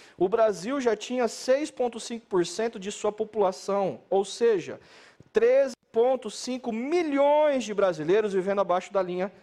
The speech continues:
da extrema pobreza. E olha só, nos, ah, estados de Alagoas e Maranhão, o percentual de brasileira de renda mensal per capita de cento e quarenta e cinco reais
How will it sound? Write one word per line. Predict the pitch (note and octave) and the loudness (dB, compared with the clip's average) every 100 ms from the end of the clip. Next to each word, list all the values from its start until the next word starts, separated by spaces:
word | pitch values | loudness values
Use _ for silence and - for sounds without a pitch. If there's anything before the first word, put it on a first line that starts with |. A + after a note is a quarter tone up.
| _ _ _ - | _ _ _ -2
da | G3 - | 0 2
extrema | A#3+ A#3 - - - B3+ D4+ D#4+ E4+ - _ _ _ _ _ _ | 4 4 0 -6 0 2 4 2 0 -4 _ _ _ _ _ _
pobreza. | D4+ D#4+ B3 B3 A3+ C#3+ A2+ B2+ _ _ _ | 0 2 4 4 2 -4 -10 -14 _ _ _
E | E3 | 0
olha | C4 E4 | 2 0
só, | - C#4 G#3+ A#2 - _ - _ - | 0 0 2 0 -8 _ -20 _ -4
nos, | F#3 C4 D4 - - _ _ - | 0 0 0 -6 -14 _ _ 0
ah, | G#3+ G#3+ | 0 0
estados | A3+ - A#3+ B3 A3+ F#3+ | -4 0 0 2 -2 -2
de | A3+ | 2
Alagoas | A#3 F#3 F#3 A#3+ G#3 | 2 2 2 2 2
e | G#3 | 0
Maranhão, | G#3 D3+ C#3 G3+ C4+ F3 A#2+ - _ _ _ | 0 0 -2 0 0 -2 -6 -18 _ _ _
o | F3 | -4
percentual | - C#4 F4 - C#4+ C4+ C4+ G#3+ A3 A#3 | 0 0 2 0 -2 -4 -2 2 4 2
de | G3 | 0
brasileira | G#3 G3+ F#3+ G3+ F3 | 0 0 2 2 0
de | F3 | -2
renda | F3 G3 A#3 G3+ | -2 0 2 0
mensal | E3+ G3+ A#3+ A#3+ - A3 | 0 -2 -2 -2 0 0
per | G#3+ - C4 C4 C4 | 0 -2 -2 -2 -4
capita | - A3+ A3+ - F3 | 0 0 0 -2 -4
de | D#3+ G3+ | -4 -8
cento | - - C4+ C4+ C#4 - C4+ - | -8 -2 2 2 0 -4 -6 -4
e | A#3+ | -6
quarenta | A#3+ A#3+ G#3+ A3+ A#3 A#3 A#3 A3+ | 0 2 2 2 0 0 2 2
e | A3 G#3+ | 0 -8
cinco | - - A3+ A3 A3 | -10 -6 -4 -2 0
reais | G3+ G3 G3+ G#3+ | 2 4 4 0